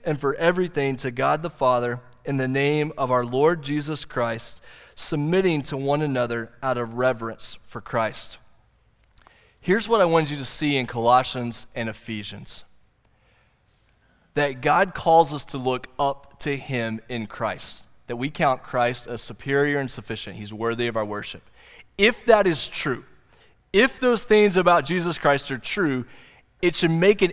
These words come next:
impact in the way that I live. Because I no longer live in darkness, I live in light. It should make an impact in the way that I live. What I do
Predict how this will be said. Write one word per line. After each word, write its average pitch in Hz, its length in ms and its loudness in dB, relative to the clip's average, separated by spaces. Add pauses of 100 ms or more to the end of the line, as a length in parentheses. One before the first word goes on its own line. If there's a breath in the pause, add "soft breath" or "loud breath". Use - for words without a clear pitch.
impact 165 580 4
in 147 120 2
the 143 80 2
way 143 200 6
that 135 160 2
I 117 120 4
live. 113 480 -4 (320 soft breath)
Because 165 260 4
I 156 100 8
no 180 220 6
longer 220 320 6
live 196 180 4
in 170 100 2
darkness, 156 400 2
I 147 100 2
live 143 180 4
in 139 100 0
light. 127 360 4
It 135 80 -6
should 147 120 -6
make 143 140 -2
an 135 100 -10
impact 143 560 -2
in 127 100 -4
the 127 80 -2
way 120 180 0
that 117 120 0
I 113 100 4
live. 113 280 -4 (260 loud breath)
What 202 160 4
I 208 120 6
do 196 260 0